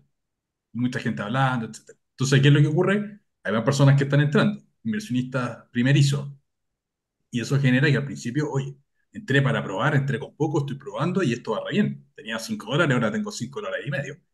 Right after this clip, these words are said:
Es re fácil, pues, en dos meses. Y en tres meses tengo seis. Hay que entrar con todo. Y más fuerte, y más fuerte, y más fuerte. A mí me pasó eso en dos mil siete y después vino la crisis subprime. Bueno, <laughs>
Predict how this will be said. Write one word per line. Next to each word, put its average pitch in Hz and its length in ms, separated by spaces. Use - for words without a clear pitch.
Es 104 120
re 101 100
fácil, - 400
pues, - 100
en 98 60
dos 110 100
meses. 139 400
Y 107 80
en 104 80
tres 139 140
meses 143 280
tengo 113 240
seis. - 500
Hay - 140
que - 80
entrar 123 220
con 123 160
todo. - 440
Y 104 80
más 110 160
fuerte, 143 240
y - 20
más - 100
fuerte, 139 160
y 131 40
más 123 60
fuerte. 175 240
A 110 40
mí 104 100
me 107 80
pasó 120 220
eso 175 320
en 117 140
dos 92 140
mil 101 420
siete 202 600
y - 80
después 113 220
vino 107 200
la 98 120
crisis 113 300
subprime. 127 580
Bueno, 120 380
<laughs> 139 360